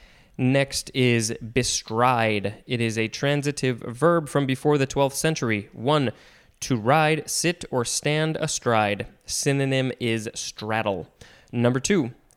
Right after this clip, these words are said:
to tower over. Synonym is dominate, as in the bloated bureaucracy that bestrides us all. And that is a quote from Edward Ney, N E Y. And number three is archaic,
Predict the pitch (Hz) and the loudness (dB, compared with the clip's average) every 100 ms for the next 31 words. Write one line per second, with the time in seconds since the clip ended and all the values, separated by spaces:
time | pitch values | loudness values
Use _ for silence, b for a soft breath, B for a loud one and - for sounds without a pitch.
0 | _ - 120 - 160 180 170 143 147 120 | _ -6 -4 0 2 2 2 2 2 2
1 | 95 101 _ b b - - - 156 147 | 0 -6 _ b b -8 -6 0 2 2
2 | 139 139 135 - 120 113 107 - 107 110 | 2 0 -2 -2 -2 0 -4 -8 -4 0
3 | 117 120 107 69 - - _ 113 110 127 | 0 0 -2 -4 -12 -16 _ -4 0 2
4 | 156 113 b b b b b 120 127 127 | 2 2 b b b b b 0 2 4
5 | 147 170 180 165 127 123 135 131 143 143 | 4 4 2 0 0 2 4 4 2 0
6 | 135 - 127 123 117 - 107 120 110 110 | -2 0 0 0 -2 -8 0 0 2 -4
7 | 110 - - 110 131 127 117 123 - 110 | -4 -4 0 2 4 2 0 0 0 2
8 | 107 95 92 - - 117 110 123 123 113 | 2 0 -6 -14 -14 -6 0 2 2 -2
9 | - 143 143 113 101 135 135 143 131 - | 0 0 0 -4 -4 -2 0 -2 -2 -4
10 | 113 113 110 101 95 - - 120 127 - | -2 2 2 2 -4 -8 -4 -2 -2 -4
11 | 110 107 - 101 104 90 92 - B B | -6 -6 -6 -2 -2 -2 -6 -14 B B
12 | B B B 117 123 131 135 143 190 185 | B B B 2 4 4 2 0 0 0
13 | 123 113 - 175 180 - | 0 -2 0 0 0 -4